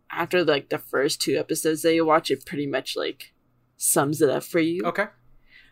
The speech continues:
Speaker 1: Um, I just like it because it's, like, it's just, it's just a funny, this one's more of a comedy
Speaker 2: Okay.
Speaker 1: romance.
Speaker 2: Awesome.
Speaker 1: But yeah.
Speaker 2: Well, that's everybody.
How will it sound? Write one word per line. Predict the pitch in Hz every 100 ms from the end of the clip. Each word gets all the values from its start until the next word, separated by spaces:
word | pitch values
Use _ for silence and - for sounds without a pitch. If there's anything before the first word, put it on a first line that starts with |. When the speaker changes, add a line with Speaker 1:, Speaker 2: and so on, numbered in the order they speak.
| -
Speaker 1:
Um, | - 76 - - -
I | 208
just | 240 277
like | 233 220
it | 214
because | 190 180 160
it's, | 147 -
like, | 156 139 - - _ _ -
it's | 160 165
just, | 151 -
it's | 175
just | - 190
a | 180
funny, | - - 156 139 160
this | 185
one's | 214 190
more | 180 175
of | 156 151
a | 135 131 160 - - - - _ -
comedy | - 156 147 - - - -
Speaker 2:
Okay. | 196 208
Speaker 1:
romance. | - - - - - _ _ -
Speaker 2:
Awesome. | 214 220 123 - _ _ _ _ _
Speaker 1:
But | 165
yeah. | 135 120 - _ _ _ _ _ _ _ _ _
Speaker 2:
Well, | 151 233 -
that's | 156 170 175
everybody. | 214 196 160 127 127 143